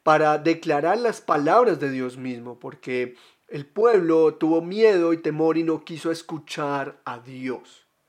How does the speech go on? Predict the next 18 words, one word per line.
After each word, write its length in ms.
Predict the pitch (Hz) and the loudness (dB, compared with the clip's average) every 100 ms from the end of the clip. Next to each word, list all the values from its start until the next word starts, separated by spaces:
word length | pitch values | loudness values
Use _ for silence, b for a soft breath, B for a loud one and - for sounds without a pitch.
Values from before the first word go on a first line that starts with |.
| _ - | _ 0
Y 120 | 165 | 0
esto 180 | 165 208 | 2 -2
es 80 | |
un 100 | 220 | -4
aspecto 540 | 202 196 202 185 190 190 | -6 -2 -4 -2 -2 -2
interesante, 840 | 175 160 147 135 - 202 180 - _ _ _ B B B | -6 -8 -6 -8 -4 -4 -4 -12 _ _ _ B B B
porque 380 | 151 143 160 160 | -6 0 -2 0
las 220 | 156 - | -2 -2
personas 640 | - 147 170 170 196 190 _ | -2 -2 -2 -2 -4 -6 _
no 220 | 170 175 | -6 -6
quieren 360 | 175 254 285 247 | -4 -2 -2 -4
escuchar 760 | 220 - 165 _ - 220 240 | -6 -10 -20 _ -4 -2 0
al 340 | 208 160 147 135 | 0 -2 -6 -14
Dios 720 | 147 190 220 196 196 214 - | -8 6 6 6 2 0 -6
que 160 | 165 | -10
se 100 | 160 | -8
manifiesta 1040 | 151 143 143 - 196 196 190 170 156 156 _ | -6 -6 -8 -4 -4 -4 -6 -8 -6 -8 _
puro 500 | 240 233 180 170 | -8 -4 0 0